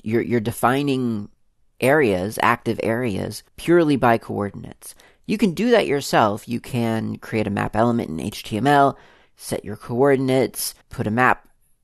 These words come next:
uh, an image map to that, and, and, and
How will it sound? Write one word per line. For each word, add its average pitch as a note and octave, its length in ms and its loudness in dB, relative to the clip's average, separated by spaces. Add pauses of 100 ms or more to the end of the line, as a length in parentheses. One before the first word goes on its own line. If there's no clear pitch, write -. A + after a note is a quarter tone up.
(100)
uh, A2+ 40 -6
an A2 200 -4
image C3+ 300 -4
map B2+ 280 0
to C3 220 -4
that, A#2 440 4
and, G#2+ 240 -6
and, G3+ 340 -6 (260)
and - 180 -6